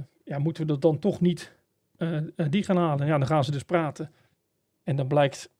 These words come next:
dat er aan de Rotterdamse kant te veel, eh, haken en ogen aan zitten. De Rotterdamse kant van Feyenoord, Rotterdam Zuidkant. Om hem te halen. En dan trekken ze uiteindelijk Sa-, Sauer terug.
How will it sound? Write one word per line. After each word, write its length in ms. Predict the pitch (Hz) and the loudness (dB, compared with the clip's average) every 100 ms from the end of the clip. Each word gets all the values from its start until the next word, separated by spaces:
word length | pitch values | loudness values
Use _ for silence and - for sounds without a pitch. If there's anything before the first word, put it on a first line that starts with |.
| _ - | _ -10
dat 260 | 175 147 | -4 -2
er 80 | - | 0
aan 80 | 143 | 0
de 60 | |
Rotterdamse 540 | 143 151 143 151 151 156 | 0 0 2 2 0 0
kant 280 | 151 143 - | 2 2 4
te 140 | 170 | 4
veel, 360 | - 151 143 139 | 6 4 4 4
eh, 120 | 135 | 4
haken 340 | 147 131 185 | 2 2 2
en 60 | 165 | 2
ogen 200 | 156 147 | 2 2
aan 100 | 135 | -2
zitten. 200 | 147 - | -2 -2
De 60 | |
Rotterdamse 680 | 147 - 160 185 - 156 151 | -2 0 -2 -2 2 2 2
kant 200 | 160 156 | 0 2
van 120 | 151 | 2
Feyenoord, 340 | - 151 160 165 | 2 4 2 0
Rotterdam 320 | 151 151 143 | -4 -2 -2
Zuidkant. 560 | 135 147 - 156 175 - _ _ _ _ _ _ - | 0 -2 -4 -6 -6 -12 _ _ _ _ _ _ 6
Om 200 | 175 165 | 8 8
hem 120 | 156 | 8
te 80 | 139 | 8
halen. 340 | 147 160 170 | 10 8 8
En 60 | 156 | 4
dan 160 | 160 | 4
trekken 260 | 156 151 131 | 2 0 4
ze 100 | 156 | 4
uiteindelijk 420 | 147 156 147 143 | 6 6 6 2
Sa-, 140 | - - | -4 -4
Sauer 400 | - 190 156 139 | 8 10 10 8
terug. 400 | 165 143 - | 4 2 -2